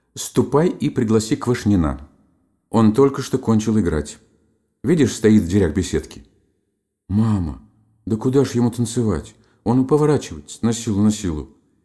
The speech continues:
"А я тебе говорю, ступай. Он когда-то считался одним из лучших танцоров в Москве.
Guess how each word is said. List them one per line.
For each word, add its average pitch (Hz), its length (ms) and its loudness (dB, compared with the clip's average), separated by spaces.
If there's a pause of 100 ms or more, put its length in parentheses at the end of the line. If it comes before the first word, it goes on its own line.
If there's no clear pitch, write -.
(240)
"А 95 120 0
я 113 180 6
тебе 143 200 0
говорю, 139 280 2
ступай. 95 500 -4 (640)
Он 123 140 0
когда-то 127 500 2
считался 131 580 -2
одним 123 280 2
из 107 80 0
лучших 131 420 0
танцоров 107 520 0
в - 60 -10
Москве. 87 480 -4